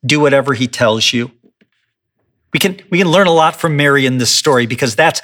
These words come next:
really good advice. Actually, let's make that the big idea this morning. The big idea is simply this. Sometimes moms give the best advice.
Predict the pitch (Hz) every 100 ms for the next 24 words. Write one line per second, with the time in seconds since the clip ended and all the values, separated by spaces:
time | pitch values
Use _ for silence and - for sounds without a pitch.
0 | - 165 127 143 160 135 131 120 _ 143
1 | 123 127 127 117 110 170 156 - 151 156
2 | 170 160 151 143 127 143 135 127 135 131
3 | 123 120 - 131 127 123 127 143 131 135
4 | 123 160 135 139 127 123 - - - 185
5 | 185 190 175 143 151 147 147 139 - 135
6 | 127 117 135 131 - 113 113 107 117 -
7 | -